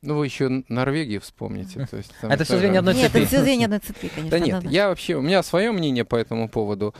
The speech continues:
Speaker 1: Э, я считаю, что там, ну, не надо слишком дале-, глубоко копать, а то мы опять закопаемся не туда,
Speaker 3: Окей,
Speaker 1: куда надо.
Speaker 3: у меня
Speaker 2: Да,
Speaker 3: есть
Speaker 2: конечно.
Speaker 3: вопрос по, по бизнесу. Вот, э,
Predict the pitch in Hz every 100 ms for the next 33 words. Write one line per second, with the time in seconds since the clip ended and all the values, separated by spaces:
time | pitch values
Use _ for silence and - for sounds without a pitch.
0 | - - - 113 113 113 110 110 107 107
1 | 104 - - 92 92 90 117 143 156 -
2 | 151 143 123 - 139 131 - - _ _
3 | _ _ 139 127 127 156 175 185 131 -
4 | 139 - 131 131 135 120 139 147 170 170
5 | 180 - 175 135 147 139 - 131 104 -
6 | 120 147 127 - 120 117 123 135 135 147
7 | 139 269 127 131 214 269 330 330 - 247
8 | 269 294 - 262 247 - 254 202 165 156
9 | 156 196 - 208 214 208 202